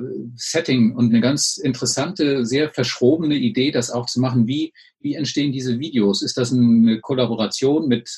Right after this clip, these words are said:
anderen und es sind immer die gleichen Künstler oder macht es sofort Klick, wenn Sie die Musik hören, dann kommt diese Idee, weil man könnte es sich ja auch einfach machen und einfach in einen, keine Ahnung, einen schönen Raum gehen,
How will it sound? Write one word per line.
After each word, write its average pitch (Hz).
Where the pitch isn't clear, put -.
anderen 151
und 123
es 113
sind 135
immer 120
die 113
gleichen 107
Künstler 175
oder 123
macht 123
es -
sofort 127
Klick, 156
wenn 135
Sie 127
die 123
Musik 127
hören, 151
dann 123
kommt 147
diese 127
Idee, 123
weil 131
man 131
könnte 160
es -
sich 165
ja 151
auch -
einfach 151
machen 147
und 135
einfach 147
in 131
einen, 113
keine 104
Ahnung, 160
einen 117
schönen 131
Raum 120
gehen, 180